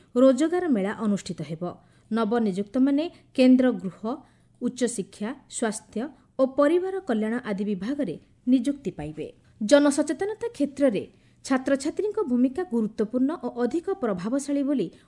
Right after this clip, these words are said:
ଓଡ଼ିଶା ହାଇକୋର୍ଟର ମୁଖ୍ୟ ବିଚାରପତି ଜଷ୍ଟିସ୍ ଚକ୍ରଧାରୀ ଶରଣ ସିଂ କହିଛନ୍ତି। କଟକ ମର୍କତନଗରସ୍ଥିତ ଓଡ଼ିଶା ଜୁଡିସିଆଲ ଏକାଡେମୀରେ ଦୁଇ ହଜାର ପଚିଶର ନ୍ୟାୟିକ କ୍ୟାଲେଣ୍ଡର ଉନ୍ମୋଚନ ଅବସରରେ ଆଜି ମୁଖ୍ୟ ବିଚାରପତି କହିଛନ୍ତି, ଘରୁ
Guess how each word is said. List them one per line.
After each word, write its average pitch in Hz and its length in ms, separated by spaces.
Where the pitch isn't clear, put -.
ଓଡ଼ିଶା 302 340
ହାଇକୋର୍ଟର 226 440
ମୁଖ୍ୟ 254 200
ବିଚାରପତି 233 580
ଜଷ୍ଟିସ୍ 254 440
ଚକ୍ରଧାରୀ 240 560
ଶରଣ 208 320
ସିଂ 220 200
କହିଛନ୍ତି। 175 560
କଟକ 254 380
ମର୍କତନଗରସ୍ଥିତ 214 920
ଓଡ଼ିଶା 226 300
ଜୁଡିସିଆଲ 214 480
ଏକାଡେମୀରେ 285 520
ଦୁଇ 254 120
ହଜାର 254 220
ପଚିଶର 247 440
ନ୍ୟାୟିକ 226 280
କ୍ୟାଲେଣ୍ଡର 220 360
ଉନ୍ମୋଚନ 226 420
ଅବସରରେ 220 440
ଆଜି 202 180
ମୁଖ୍ୟ - 260
ବିଚାରପତି 240 560
କହିଛନ୍ତି, 233 520
ଘରୁ 302 340